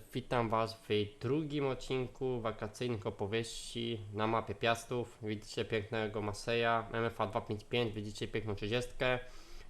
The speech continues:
Nie ma naszego trzeciego ciągnika, naszego głównego konia pociąga-, pociągowego, ale gdzieś z tyłu go słyszeliście,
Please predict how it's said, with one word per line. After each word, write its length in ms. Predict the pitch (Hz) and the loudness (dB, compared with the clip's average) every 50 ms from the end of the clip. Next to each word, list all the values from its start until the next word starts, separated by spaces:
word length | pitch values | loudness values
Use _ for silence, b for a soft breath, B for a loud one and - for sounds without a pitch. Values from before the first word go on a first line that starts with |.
| B | B
Nie 100 | 131 131 | 2 4
ma 140 | 131 131 127 | 6 6 6
naszego 360 | 127 123 - - 127 113 123 | 6 4 4 2 0 0 -2
trzeciego 380 | 117 - - - 123 120 127 120 | -2 -2 -4 -4 -2 -2 -2 -2
ciągnika, 380 | - - 120 120 123 120 - | 0 0 0 0 0 0 -2
naszego 220 | 113 - - 110 110 | -2 -4 -4 -8 -6
głównego 340 | 117 113 117 117 110 113 110 | -2 0 0 0 0 -2 -2
konia 280 | - 127 123 123 120 | 0 2 2 2 2
pociąga-, 500 | - - 110 - 123 113 107 120 123 123 - - - - - | 0 -2 -4 -4 -4 -2 -2 0 -2 -2 -2 -6 -14 -8 0
pociągowego, 840 | 120 120 123 123 - 127 123 117 113 113 107 120 135 131 139 127 | 2 2 2 2 2 0 -2 0 0 0 0 0 0 2 2 2
ale 200 | 120 117 120 113 | 2 2 2 0
gdzieś 320 | 107 113 107 123 131 135 | -2 -2 0 0 0 0
z 140 | 131 - - | 0 -4 -4
tyłu 320 | - 123 127 127 127 127 113 | -2 -2 0 0 0 -2 0
go 140 | 123 117 | -2 -2
słyszeliście, 840 | 110 - - 120 98 - - 120 117 113 107 - - - 120 120 117 | -2 -2 -4 -6 -4 0 0 0 0 0 -2 -6 -4 -2 0 0 0